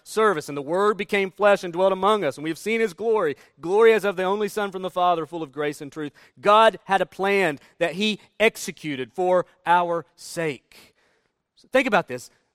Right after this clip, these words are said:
We have to have a mediator that represents us. A mediator is a person that steps into a situation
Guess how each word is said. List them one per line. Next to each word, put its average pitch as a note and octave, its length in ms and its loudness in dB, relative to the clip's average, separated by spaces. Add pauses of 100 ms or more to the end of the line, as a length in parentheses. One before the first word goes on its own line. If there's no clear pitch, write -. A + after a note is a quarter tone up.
(180)
We B3+ 340 -2
have F3 340 2
to F#3+ 80 -6
have G3+ 320 6
a F3 80 -6
mediator E3+ 760 -4 (220)
that F#3 220 4 (100)
represents G#3 800 0
us. F3 240 2
A E3+ 60 -6
mediator F3+ 640 0
is E3 100 -4
a F3 60 -10
person G#3 480 2
that D#3 120 -8
steps F3+ 280 -2
into A#3+ 300 -2
a A3+ 40 -4
situation F3 880 -2